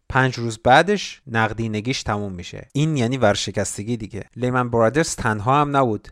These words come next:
بانک مری لینچ هم در آستانه ورشکستگی بود که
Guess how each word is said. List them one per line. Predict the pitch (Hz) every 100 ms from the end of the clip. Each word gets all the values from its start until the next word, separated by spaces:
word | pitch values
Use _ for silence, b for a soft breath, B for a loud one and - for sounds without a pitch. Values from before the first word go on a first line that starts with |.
| -
بانک | 143 165 -
مری | 117 104 107 107 104
لینچ | 101 104 165 208 -
هم | - 170
در | 143 139
آستانه | - 117 - 104 110 135
ورشکستگی | 123 98 107 101 92 - 95 92
بود | 92 87
که | - 113 110 107